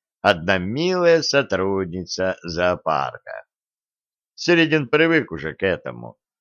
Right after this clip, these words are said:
а потому остался весьма недоволен при виде запутанной цепочки озёр, протянувшихся к воде огородов холма. "И во сне нельзя от этого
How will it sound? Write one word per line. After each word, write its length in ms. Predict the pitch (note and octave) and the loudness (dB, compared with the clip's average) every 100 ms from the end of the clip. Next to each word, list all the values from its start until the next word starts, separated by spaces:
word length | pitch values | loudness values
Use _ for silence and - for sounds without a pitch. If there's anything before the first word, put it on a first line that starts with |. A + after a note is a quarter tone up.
| _ _ - | _ _ 2
а 140 | G#2+ | 4
потому 400 | A2+ G#2+ A#2+ A#2 | 4 0 0 2
остался 760 | A2+ - D#3 D3+ - F2 D#2+ - _ - | 0 2 2 2 0 -4 -6 -8 _ -12
весьма 560 | G2 A2+ A2+ - B2+ B2 | -4 0 0 -2 0 0
недоволен 800 | A#2+ A#2+ D3 B2+ F2+ D#2+ D#2 D2+ | 0 0 0 0 -4 -4 -8 -4
при 160 | G#2+ | 0
виде 260 | A#2+ A2+ G#2 | 2 2 0
запутанной 600 | G2 A2+ D#3+ - A#2 A2 | 0 0 -4 -2 0 -2
цепочки 560 | - G#2 - G2+ - F2+ | -4 -6 -2 -4 -4 -4
озёр, 560 | F2+ G2 D#3 A#2 D#2 - _ _ _ - | -4 -2 -2 -2 -6 -16 _ _ _ -4
протянувшихся 1120 | G2 A2+ D3 D#3+ - C#3+ - A#2+ A#2+ G#2+ - | -2 0 0 0 -2 -8 -4 0 0 0 -6
к 60 | - | -6
воде 600 | F#2 A2 E2 E2 C2+ A#1 _ | 0 0 0 -6 -6 -10 _
огородов 800 | - E2 F#2 F2+ G#2+ A2 G2+ G#2 - _ _ _ | -6 -2 0 0 0 0 -2 -4 -6 _ _ _
холма. 720 | - F#2 E2 C#2+ C2 A1+ - _ _ _ _ _ _ _ _ _ _ _ _ _ _ _ _ | -4 -4 -4 -4 -6 -6 -14 _ _ _ _ _ _ _ _ _ _ _ _ _ _ _ _
"И 120 | E2+ G2+ | -4 -2
во 140 | F#2 | 0
сне 360 | - F2 G#2 A2 | -2 -2 0 0
нельзя 460 | G#2+ G2+ D#2+ G#2+ | -2 -4 0 0
от 140 | G#2 G2+ | 2 0
этого 520 | G2 G2+ G2+ G2 | -2 -2 0 0